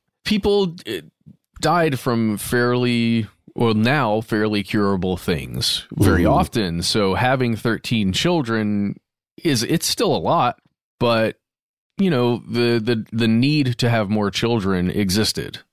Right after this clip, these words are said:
Speaker 1: in, in that time.
Speaker 2: Yeah, because it's also a source of free labor, right? Also consider the very high,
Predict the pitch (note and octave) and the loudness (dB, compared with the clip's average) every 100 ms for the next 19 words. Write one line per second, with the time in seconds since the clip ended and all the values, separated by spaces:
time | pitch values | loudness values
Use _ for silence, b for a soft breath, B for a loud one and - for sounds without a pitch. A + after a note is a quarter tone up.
0 | - F#2+ F2 D2+ E2+ C#2+ - - E2+ - | -4 -2 0 0 0 -2 -4 -4 -6 -4
1 | C#3+ D3 G2 - _ - B2 C3+ C3 A#2+ | 2 2 2 -2 _ -2 0 2 2 2
2 | D3 B2+ - G2+ - A2 F#2+ F2 - A2+ | 0 0 0 -2 0 -2 -2 -4 -4 -2
3 | F#2+ E2+ F2+ F2 A2+ D3 - F#2 A#2 - | 0 2 0 0 0 -2 -2 0 0 0
4 | G2 A2+ - G#2 - A2 C3 A2+ G2+ A#2 | 0 0 0 -2 0 0 2 0 2 0
5 | A2 G2+ G2 G#2 G2+ G#2 | 2 0 0 0 0 0